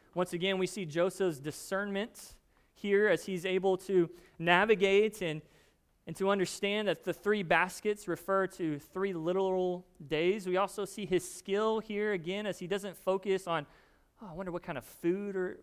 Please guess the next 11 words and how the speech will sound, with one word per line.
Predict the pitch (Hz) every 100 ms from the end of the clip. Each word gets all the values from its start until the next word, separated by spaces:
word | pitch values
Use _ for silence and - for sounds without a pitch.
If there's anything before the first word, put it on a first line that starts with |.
| -
is | 165
in | 175
that | 185 156
basket, | 185 185 - 185 180 180 147
and, | 117 - _ _
oh, | 214
what's | 269 277
the | -
flour | - 139 170 214 190
like?" | 185
What? | 185